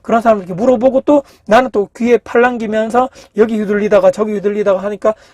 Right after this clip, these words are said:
여기 저기 다 안 되고 안 되고 하다 보니까 시간은 지나 있고 가격은 올라가 있고 이미 내가 살려고 했던 물건은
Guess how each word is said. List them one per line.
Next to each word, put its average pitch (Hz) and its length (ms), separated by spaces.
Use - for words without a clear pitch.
여기 196 420
저기 196 280
다 175 240
안 190 140
되고 196 180
안 180 80
되고 190 160
하다 190 160
보니까 185 240
시간은 214 400
지나 202 240
있고 277 260
가격은 202 360
올라가 196 360
있고 269 280
이미 214 180
내가 185 320
살려고 220 420
했던 185 240
물건은 196 320